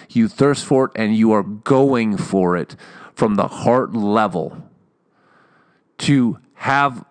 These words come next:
God live through you and have his way in your life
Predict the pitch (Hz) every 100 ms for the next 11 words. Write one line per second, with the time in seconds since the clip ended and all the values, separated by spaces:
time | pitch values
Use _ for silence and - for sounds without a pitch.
0 | _ _ _ _ - 143 139 120 107 -
1 | _ _ _ - 110 123 160 151 110 -
2 | - - - 151 170 185 147 139 107 87
3 | 71 90 - 139 151 147 139 117 110 127
4 | 139 135 - 151 147 135 117 123 127 120
5 | 104 101 90 82 - - -